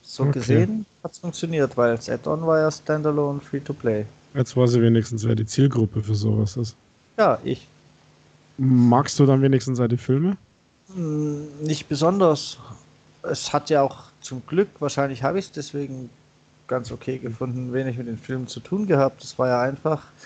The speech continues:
Speaker 1: einfach nur ein paar Autos aus den Filmen mit, mit, mit sonst typischem Forza Horizon Gameplay damals. Und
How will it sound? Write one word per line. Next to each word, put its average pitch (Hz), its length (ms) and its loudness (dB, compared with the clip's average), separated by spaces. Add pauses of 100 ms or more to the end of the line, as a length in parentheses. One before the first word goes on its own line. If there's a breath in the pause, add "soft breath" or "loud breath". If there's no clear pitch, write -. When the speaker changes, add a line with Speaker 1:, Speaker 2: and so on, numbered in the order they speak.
(600 loud breath)
Speaker 1:
einfach 131 360 -2
nur 139 160 0
ein 123 80 -4
paar 123 280 0
Autos 170 400 0
aus 175 240 0
den 160 200 -8
Filmen 175 640 -2
mit, - 580 -6 (1500)
mit, 143 240 -4 (120)
mit 151 140 -4 (180)
sonst - 480 -4 (140)
typischem 156 400 -4
Forza 147 360 -2
Horizon 139 400 0
Gameplay 120 380 -4
damals. 117 520 -4 (440 loud breath)
Und 120 260 -6